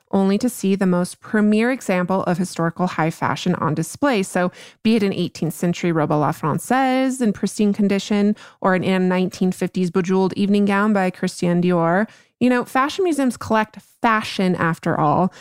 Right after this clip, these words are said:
with the intention of highlighting the styles, trends, and designers that best speak to any given era. And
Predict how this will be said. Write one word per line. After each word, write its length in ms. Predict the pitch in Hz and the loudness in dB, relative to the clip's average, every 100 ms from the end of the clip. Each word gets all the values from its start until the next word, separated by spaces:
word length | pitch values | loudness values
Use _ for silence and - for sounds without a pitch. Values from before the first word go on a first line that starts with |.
| - - | -12 -2
with 140 | 208 | 0
the 100 | 226 | 2
intention 460 | 220 - 233 220 202 | 0 0 -2 -2 -4
of 100 | 190 | -6
highlighting 600 | - 202 202 202 185 175 | -2 0 2 2 2 0
the 60 | |
styles, 540 | 175 - 165 165 160 - | -2 -2 2 2 0 -4
trends, 520 | - - 165 160 156 | -8 -2 0 0 0
and 180 | - 160 | -2 -2
designers 540 | 160 160 156 156 156 | 0 0 0 0 -2
that 240 | - - 165 | -4 -2 -2
best 280 | 170 - | -2 -4
speak 280 | - 190 - | -6 -4 -4
to 120 | - | -4
any 220 | 170 175 160 | 0 0 0
given 320 | 165 160 - | -2 -4 0
era. 380 | 226 196 98 196 _ _ _ _ _ | 0 2 0 -4 _ _ _ _ _
And 220 | - 233 | -2 0